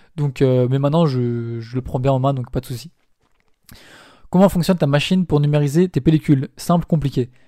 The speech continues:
Bah, en fait, je prends mon, mon négatif, donc, euh, au labo, ils le coupent en bande de, de six, et en fait, je le mets sur une petite plaque,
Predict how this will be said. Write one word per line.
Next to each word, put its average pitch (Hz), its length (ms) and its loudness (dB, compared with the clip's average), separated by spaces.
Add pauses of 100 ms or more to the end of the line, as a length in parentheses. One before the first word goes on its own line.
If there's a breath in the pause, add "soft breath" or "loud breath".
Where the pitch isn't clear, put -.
(160)
Bah, 139 80 0
en 127 40 2
fait, 170 200 4
je 131 140 0
prends 151 320 2
mon, 147 160 0
mon 127 460 -2
négatif, 143 760 0
donc, 135 280 -4
euh, 120 340 0
au 131 120 2
labo, 135 240 4
ils 139 60 4
le 131 80 2
coupent - 300 -4
en 123 100 -4
bande 143 260 0
de, 123 280 -2
de 117 120 -6
six, - 380 -4 (400 soft breath)
et 147 60 -6
en 131 60 -4
fait, 160 140 -2
je 127 80 -10
le 131 60 -4
mets 151 100 -2
sur 147 120 -2
une 131 100 -2
petite - 180 -14
plaque, - 400 0